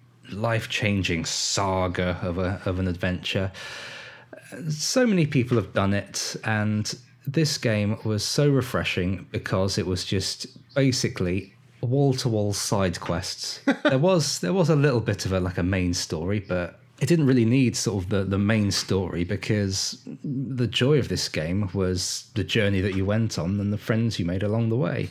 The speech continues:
Speaker 1: <laughs> Would you believe it? My seventy-fifth favourite video game is Fantasy Life.
Speaker 2: No flipping way.
Speaker 1: Yeah.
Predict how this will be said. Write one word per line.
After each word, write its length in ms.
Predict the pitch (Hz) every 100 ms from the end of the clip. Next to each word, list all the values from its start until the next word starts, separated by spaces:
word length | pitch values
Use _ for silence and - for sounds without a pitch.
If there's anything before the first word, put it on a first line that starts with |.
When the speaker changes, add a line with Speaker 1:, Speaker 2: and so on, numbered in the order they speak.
| -
Speaker 1:
<laughs> 1120 | 233 277 - - 254 - 254 - 262 - -
Would 200 | 165 -
you 60 | 254
believe 420 | 226 120 101 92
it? 240 | 135 - - - - - - - -
My 140 | 147
seventy-fifth 1080 | 143 - 175 208 160 135 123 120 - - -
favourite 380 | 143 139 120
video 280 | 107 135 117
game 460 | 104 101 101 120 131
is 360 | 120 110 117 120
Fantasy 640 | - - 175 185 180 147
Life. 280 | 107 90 117
Speaker 2:
No 420 | 180 208 214 214
flipping 580 | 190 - 233 233 226 202
way. 400 | 190 170 147 139 135
Speaker 1:
Yeah. 520 | 139 247 349 349